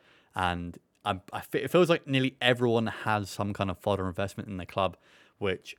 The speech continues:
you might as well just keep it for yourself to use yourself when you're gonna need it anyway. But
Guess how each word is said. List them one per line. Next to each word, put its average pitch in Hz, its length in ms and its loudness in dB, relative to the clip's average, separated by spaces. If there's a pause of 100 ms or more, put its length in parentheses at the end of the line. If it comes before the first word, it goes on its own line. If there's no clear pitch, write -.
(320)
you 110 140 0
might 139 220 2
as 123 80 -4
well 113 80 -2
just - 100 -10
keep 117 240 2
it 113 40 -8
for 107 100 -2
yourself 101 380 0
to 101 80 0
use 95 180 0
yourself 104 400 -4
when 101 100 -4
you're 95 100 -2
gonna 90 140 -4
need 92 140 -6
it 95 60 -4
anyway. 107 440 0 (380)
But 90 280 -2